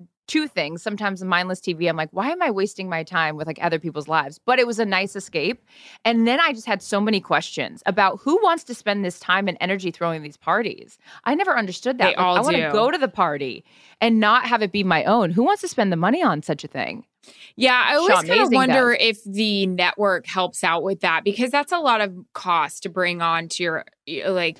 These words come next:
Speaker 2: to your own
Speaker 1: Well,
Speaker 2: self,
Speaker 1: Heather
Speaker 2: but
Speaker 1: Dubrow, uh, moving over to the Orange County series, she did a cost breakdown with her husband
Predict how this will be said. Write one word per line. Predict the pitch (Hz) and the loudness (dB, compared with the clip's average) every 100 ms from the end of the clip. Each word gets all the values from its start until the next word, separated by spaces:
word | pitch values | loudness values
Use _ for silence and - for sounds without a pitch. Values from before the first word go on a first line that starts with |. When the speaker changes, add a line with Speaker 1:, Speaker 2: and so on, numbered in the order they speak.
| - | -12
Speaker 2:
to | - 190 | -4 -2
your | 170 | 0
own | 170 170 | 0 0
Speaker 1:
Well, | 226 254 | 4 4
Speaker 2:
self, | 185 | 4
Speaker 1:
Heather | 208 202 415 | 4 4 4
Speaker 2:
but | 254 190 | 2 2
Speaker 1:
Dubrow, | 214 220 208 135 151 - | 4 4 4 2 0 2
uh, | 185 | 0
moving | 208 175 175 233 220 208 | 0 -2 2 2 4 4
over | 190 185 | 2 2
to | 175 | 0
the | 160 | 0
Orange | 170 180 | -2 -4
County | - 220 240 220 | -4 0 2 0
series, | - 165 117 135 175 - | -4 -6 -2 -2 -2 -4
she | - - 254 | -8 -2 0
did | 427 | 2
a | 302 | 0
cost | - 165 165 - | 0 2 0 0
breakdown | 214 214 226 214 | -4 -2 -2 -2
with | 226 | 0
her | 180 | 0
husband | 165 165 - 196 233 | 0 -2 0 -2 0